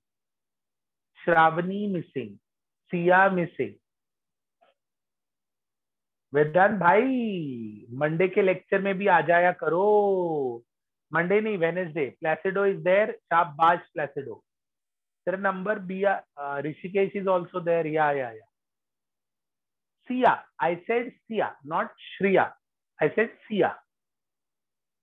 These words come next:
वेदांत, वेदांत नरे, not वेदांत कामले। ओके, बच्चा लोग, now जादू करेंगे अपन। यहाँ पे जादू करने का अपने को, तो hydroid shift होएगा।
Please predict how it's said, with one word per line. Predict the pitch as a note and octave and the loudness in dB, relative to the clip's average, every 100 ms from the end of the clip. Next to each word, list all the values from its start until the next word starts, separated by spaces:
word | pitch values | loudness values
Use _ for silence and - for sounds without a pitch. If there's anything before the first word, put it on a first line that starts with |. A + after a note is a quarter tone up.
| _ _ _ _ _ _ _ _ _ _ _ _ _ _ _ _ _ _ - | _ _ _ _ _ _ _ _ _ _ _ _ _ _ _ _ _ _ 0
वेदांत, | E3+ E3+ G3 G#3+ F3 | 2 6 6 4 0
वेदांत | D3 D3+ D#3 F#3+ G3 - | -4 -2 2 2 0 -6
नरे, | E3+ E3+ F3+ C3+ - | -6 -2 -2 -4 -8
not | C3+ D#3+ | -4 -4
वेदांत | E3 D3+ C#3+ D#3 E3 | -2 -2 0 0 -2
कामले। | - C#3 C3+ C3 A2 _ _ _ _ _ _ _ _ _ _ _ _ _ _ _ F#3 | -12 -12 -10 -12 -12 _ _ _ _ _ _ _ _ _ _ _ _ _ _ _ -4
ओके, | A#3+ - A3+ B3+ | -4 -2 0 0
बच्चा | G3+ D#3 - | 0 -2 2
लोग, | E3 G#3+ G#3+ D3 | 4 4 0 0
now | C#3+ G#3+ A#3+ A#3+ A3 | 2 4 4 0 -2
जादू | C#3 D3+ D#3+ G3+ | 2 4 4 -2
करेंगे | G3 F#3 F3+ F3+ F#3+ | -2 -2 -2 -2 -4
अपन। | F#3 - C#3 - F3+ F#3 F#3 F#3+ G3 F#3 | -4 -2 -2 0 4 6 6 4 0 -4
यहाँ | D3 C#3+ | -4 -2
पे | D3 F3+ F3 | -4 -6 -8
जादू | C3+ C3+ C#3+ E3 | -2 -2 -2 -4
करने | E3+ E3+ E3+ | -4 -4 2
का | F3+ | 2
अपने | E3+ E3+ D#3+ | 2 0 -6
को, | D3+ E3+ F3 F#3 G3+ - _ _ _ _ _ | -2 0 2 2 0 -4 _ _ _ _ _
तो | F#3 | -2
hydroid | D3+ D#3 D#3 D3+ F3 F3+ E3 | 2 4 4 4 2 2 -4
shift | - G3+ G3+ | -4 -4 -2
होएगा। | E3+ E3 D#3+ E3 E3+ F3+ F#3+ G3 | -6 -4 -4 0 2 4 2 -2